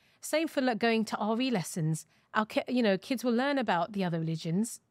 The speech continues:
but they don't adopt it. And so when it comes to, so th-, that's the same mentality. If we just, um,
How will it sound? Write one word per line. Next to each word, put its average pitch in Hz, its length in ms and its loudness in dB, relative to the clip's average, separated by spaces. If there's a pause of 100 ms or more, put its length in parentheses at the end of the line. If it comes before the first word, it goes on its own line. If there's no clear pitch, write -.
(720)
but 247 120 -2
they 254 120 2
don't 233 240 0
adopt 214 440 -4
it. 170 200 -4 (560)
And 233 140 4
so 254 180 -2
when 262 200 -2
it - 140 -8
comes - 480 -4
to, 190 440 0 (240)
so - 160 -8
th-, 226 180 -14
that's 277 360 -2
the 330 80 -6
same 254 420 -4 (220)
mentality. 220 480 -4
If - 160 -10
we 277 160 -4
just, - 320 -10 (260)
um, 202 380 2